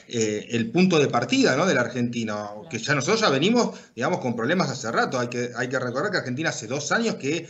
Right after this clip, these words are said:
eh, viene en recesión. Eh, de los últimos cuatro años, en tres, en tres la, la, la, la economía de la Argentina cayó.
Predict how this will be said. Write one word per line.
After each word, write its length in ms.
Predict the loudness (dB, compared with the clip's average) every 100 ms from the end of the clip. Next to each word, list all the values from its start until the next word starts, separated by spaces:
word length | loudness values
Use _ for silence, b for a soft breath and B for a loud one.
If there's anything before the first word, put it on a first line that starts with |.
| B
eh, 200 | -8 -6
viene 400 | -2 -2 0 -2
en 120 | -2 -2
recesión. 760 | -2 -2 -2 2 4 2 0 B B
Eh, 60 | -6
de 140 | -2
los 120 | -2 0
últimos 340 | 0 0 0
cuatro 340 | 2 0 2 2
años, 420 | 4 2 0 -4
en 160 | -6 -2
tres, 320 | 0 -2 -4 -8
en 180 | -6 -2
tres 180 | -2
la, 280 | 0 0 -2
la, 240 | -4 -4 -6
la, 160 | -8 -6
la 280 | -6 -4
economía 400 | -6 -2 2 2
de 100 | 2
la 60 | 0
Argentina 440 | -2 -4 -2 -2
cayó. 460 | -2 -2 2 2